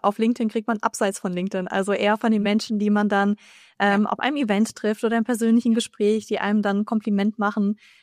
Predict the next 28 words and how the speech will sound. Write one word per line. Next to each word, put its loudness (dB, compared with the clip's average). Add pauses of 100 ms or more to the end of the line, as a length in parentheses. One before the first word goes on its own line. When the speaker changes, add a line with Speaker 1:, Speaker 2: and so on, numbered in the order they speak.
(100)
Speaker 1:
Ähm, -2
und 0
es -6
gibt -4
ja 0
so -4
viele -4
stille 0
Mitleser, 0
die, -4
äh, 0
man 0
gar 0
nicht 0
wahrnimmt, 2
aber 2
die -2
trotzdem, -2
äh, -2
alles 0
lesen 0
oder -2
vieles, -2
was -6
man -2
da 0
irgendwie, -4
ähm, -4